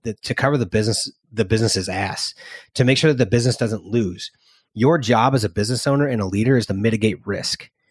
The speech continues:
You need to mitigate risk by established processes like, like the, the check-in, check-out process. You're taking before pictures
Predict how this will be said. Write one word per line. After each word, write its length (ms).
You 180
need 220
to 120
mitigate 520
risk 400
by 140
established 540
processes 760
like, 160
like 220
the, 120
the 160
check-in, 360
check-out 340
process. 500
You're 260
taking 380
before 400
pictures 580